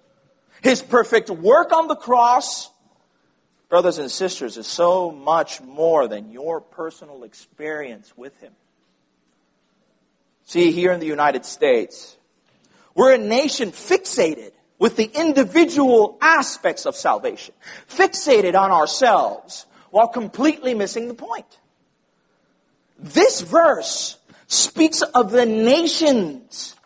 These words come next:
being the heritage of Christ, and that Christ earns by his resurrection the ends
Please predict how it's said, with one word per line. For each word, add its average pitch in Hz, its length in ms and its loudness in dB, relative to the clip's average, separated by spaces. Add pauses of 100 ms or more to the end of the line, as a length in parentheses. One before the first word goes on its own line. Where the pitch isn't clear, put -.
(320)
being 302 320 0
the 247 80 4
heritage 240 640 0
of 185 120 -2
Christ, 160 720 0 (1800)
and 233 160 4
that 214 160 0
Christ 320 480 0 (100)
earns 233 800 0 (260)
by 208 200 2
his 196 240 -2
resurrection 190 760 -4 (600)
the 143 240 -2
ends 143 760 -6